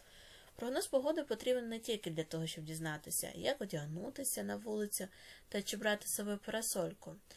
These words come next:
Він має велике значення для роботи транспорту, ведення сільськогосподарських робіт, а завдяки своєчасному передбаченню смерчів,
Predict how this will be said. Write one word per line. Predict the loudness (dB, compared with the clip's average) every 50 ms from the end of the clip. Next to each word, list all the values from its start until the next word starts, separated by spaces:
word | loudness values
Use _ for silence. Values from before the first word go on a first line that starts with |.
| -20 -20 -20 -20 -4 0
Він | 2 4 6
має | 6 6 4 4
велике | 4 2 2 4 2 4 2 2
значення | 2 2 2 0 0 -2 -2 -2 -2
для | 0 2 2 2
роботи | 2 0 0 -2 -2 -4
транспорту, | -6 -2 -2 0 0 0 -2 -2 -4 -10 -12 -10 -10 -10 -4
ведення | -2 -2 -2 -2 -2 -2 0 0
сільськогосподарських | 0 0 0 -2 -4 -2 -2 -2 -2 -4 -2 -2 0 0 0 0 -2 -6 -8 -10 -4 -4
робіт, | -2 -2 -2 -2 -4 -6 -8 -12 -18 -20 -20 -20 -20 -12 -4
а | -2 2
завдяки | 2 4 2 2 0 -2 -2 2 2
своєчасному | 4 4 4 2 2 0 2 0 0 0 -2 -4 -2
передбаченню | 0 0 -2 0 0 -2 -2 -2 -2 -4 -4 0 2
смерчів, | 2 2 2 2 0 0 0 0 -2 -4 -4 -4